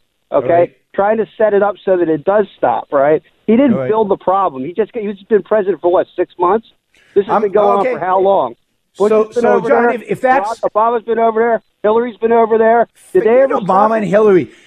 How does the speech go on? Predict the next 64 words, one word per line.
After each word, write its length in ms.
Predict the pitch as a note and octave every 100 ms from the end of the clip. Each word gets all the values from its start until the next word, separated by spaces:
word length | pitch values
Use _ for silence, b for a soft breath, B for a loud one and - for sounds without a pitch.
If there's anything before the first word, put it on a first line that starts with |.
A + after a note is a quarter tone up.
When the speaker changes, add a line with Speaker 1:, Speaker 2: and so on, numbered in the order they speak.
| _
Speaker 2:
Forget 400 | - G#3 C#4 -
they 160 | B3
lost, 480 | B3 B3+ C4+ G#3 -
right? 320 | F#3 G3 A3 -
We 160 | - A#3
have 140 | B3
a 60 | A#3+
president. 600 | - A#3+ B3 A#3 A3 E3+
We 120 | F3+
have 100 | G3+
to 80 | G#3+
evaluate 580 | C#3+ F#3 G3+ A3+ G#3+ G3
this 140 | G#3+
president 560 | - G#3+ G#3+ F3 F#3+ D3
based 380 | E3 G3+ - G#3
on, 160 | F3+ D#3
Speaker 1:
It 40 |
would 140 | A3+ B3+
be 80 | C4
ni-, 60 |
Speaker 2:
on 100 | C#4+
Speaker 1:
it 40 | C#4+
Speaker 2:
an 40 |
Speaker 1:
would 100 | -
be 80 | -
nice, 100 | -
Speaker 2:
ideal, 200 | - A3+
not 240 | G3 G#3+ E3+
based 260 | G3 F#3+
Speaker 1:
it 60 | C#4
would 60 | D4
Speaker 2:
on 60 |
Speaker 1:
be 60 | C#4+
nice, 160 | C#4 D4+
it 40 |
Speaker 2:
Obama. 300 | D3+ E3+ F3+
Speaker 1:
would 40 | D3
be 40 |
nice 100 | D3+
if 60 | G3
Speaker 2:
Losers 220 | F3 F#3+
Speaker 1:
they 60 | G#3
Speaker 2:
like 140 | D#3+
Speaker 1:
could, 40 | D3+
it 20 |
would 60 | D3
Speaker 2:
Obama 180 | D3+ E3+
Speaker 1:
be 60 | E3
Speaker 2:
and 60 | D#4
Speaker 1:
nice 20 |
if 60 | D#4+
Speaker 2:
Hillary. 240 | F3 F#3
Speaker 1:
they 120 | -
could 120 | - -
Speaker 2:
Who 80 | A#3+
Speaker 1:
forget 220 | A#3+ A3+
they 60 | A3
Speaker 2:
cares 180 | G3+
about 80 | F3+
Speaker 1:
lost. 220 | F#3+ F#3
Speaker 2:
Obama 200 | D3+ C#3+ C3+
and 60 | C3
Hillary? 220 | C3
Speaker 1:
It 60 | G#2+